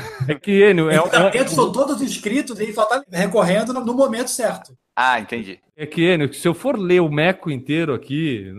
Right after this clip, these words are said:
Speaker 1: o programa tem quarenta e quatro horas, não dá pra fazer isso. Então, eu, eu listei os tópicos... e aí, ao, de acordo com o assunto aqui, ele vai surgindo alguns adendos, e eu vou lendo esses adendos do MECO aqui pra posicionar o pessoal aí na metodologia.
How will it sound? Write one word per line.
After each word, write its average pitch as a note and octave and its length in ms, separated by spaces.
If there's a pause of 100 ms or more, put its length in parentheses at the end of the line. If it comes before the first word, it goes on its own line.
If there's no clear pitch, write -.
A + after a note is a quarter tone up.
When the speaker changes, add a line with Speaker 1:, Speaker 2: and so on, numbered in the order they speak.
Speaker 1:
o A#2+ 80
programa D#3+ 440
tem G3 160
quarenta G3+ 320
e - 20
quatro G#3 320
horas, D3 420
não A2 220
dá D3+ 220
pra D3+ 100
fazer G2 380
isso. - 180
Então, C3+ 300
eu, D#3 260
eu C#3+ 280
listei D3+ 540
os C#3+ 240
tópicos... - 720 (180)
e D#3+ 80
aí, F#3+ 280
ao, G3+ 200
de F#3 160
acordo G3 300
com G3+ 100
o G3+ 40
assunto G3+ 340
aqui, G3+ 220
ele A3+ 400
vai G#3+ 300
surgindo A3 380
alguns A3 260
adendos, A3+ 600
e B3 40
eu B3 140
vou A3+ 140
lendo A#3 320
esses A#3+ 220
adendos G#3+ 560
do F#3 160
MECO G3+ 320
aqui F3 200
pra F3+ 380
posicionar E3 480
o D#3 60
pessoal D3+ 420
aí C#3+ 120
na C#3+ 100
metodologia. D3 720